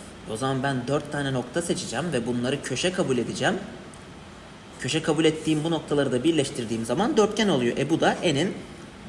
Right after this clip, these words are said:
dörtlüsünü seçerek, yani n tane noktadan dört tanesini seçerek oluşturuluyor. Eşittir diyorum. Eşittir. Ne diyordu devamında? Dörtgen sayısı,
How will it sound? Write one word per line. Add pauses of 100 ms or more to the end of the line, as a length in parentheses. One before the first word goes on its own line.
(160)
dörtlüsünü
seçerek,
yani
n
tane
noktadan
dört
tanesini
seçerek
oluşturuluyor. (560)
Eşittir
diyorum. (800)
Eşittir. (1500)
Ne
diyordu
devamında?
Dörtgen
sayısı,